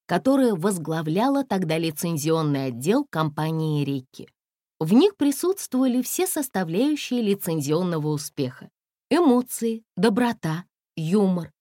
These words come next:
К тому же было достаточное число персонажей, что важно для создания продуктовых коллекций. Плюс круглая форма,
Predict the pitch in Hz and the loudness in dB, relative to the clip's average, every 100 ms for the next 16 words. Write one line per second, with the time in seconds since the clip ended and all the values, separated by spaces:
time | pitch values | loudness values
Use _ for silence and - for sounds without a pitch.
0 | _ _ - 269 349 427 254 202 277 196 | _ _ -4 0 2 4 2 2 2 2
1 | 160 151 175 185 151 - 151 139 139 156 | 0 -2 -2 -2 -2 -4 -4 -4 -4 -6
2 | 151 147 135 131 - 135 247 320 285 277 | -4 -4 -4 -6 -4 -2 -2 0 -2 -4
3 | _ _ - - 339 415 294 240 190 196 | _ _ -4 2 4 4 2 2 2 0
4 | 151 135 143 220 277 294 - 185 151 143 | -2 -2 0 2 2 2 0 -2 0 -2
5 | - 143 156 151 - 143 131 127 - - | -4 -2 -2 -2 -4 -2 -2 -6 -12 -14
6 | - _ _ _ _ - 208 370 392 - | -16 _ _ _ _ 2 6 6 2 -2
7 | 156 180 175 233 302 - 175 151 151 151 | -2 -2 0 0 -2 -2 0 0 0 -6